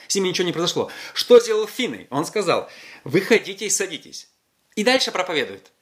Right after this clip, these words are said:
Поют, проповедует, служение идет. И он говорит: «Вы должны, сидеть на лавке, искать Бога,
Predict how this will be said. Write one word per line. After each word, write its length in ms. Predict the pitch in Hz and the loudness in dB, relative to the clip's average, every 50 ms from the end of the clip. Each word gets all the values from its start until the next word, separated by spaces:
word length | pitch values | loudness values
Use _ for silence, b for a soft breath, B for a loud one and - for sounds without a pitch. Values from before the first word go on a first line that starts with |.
| _ _ _ _ | _ _ _ _
Поют, 340 | - 117 131 185 233 240 - | -4 -2 -2 0 0 -2 -2
проповедует, 280 | 151 123 - 135 151 | -2 -2 0 -2 -2
служение 400 | - - 131 156 185 185 175 170 | 0 -2 -2 0 0 0 0 0
идет. 360 | 160 135 127 110 - - - - B B B B B B B B | 0 0 -2 -2 -4 -6 -12 -14 B B B B B B B B
И 60 | 135 | -2
он 120 | 151 165 156 | -2 0 0
говорит: 360 | 190 190 196 196 196 - - - | 2 2 2 0 0 -4 -14 -6
«Вы 200 | 131 127 214 226 | -2 0 0 2
должны, 280 | 185 151 123 131 123 | 2 0 0 0 -2
сидеть 360 | - 147 135 131 131 120 - | -2 -2 0 0 0 0 0
на 120 | 135 127 131 | -2 -2 0
лавке, 320 | 160 190 196 - - - - - | 0 0 -2 -4 -8 -10 -4 -2
искать 400 | 143 - - - 147 131 120 107 | -2 0 0 0 0 -2 -2 -2
Бога, 340 | 135 117 92 90 87 - | -4 -4 -4 -4 -10 -18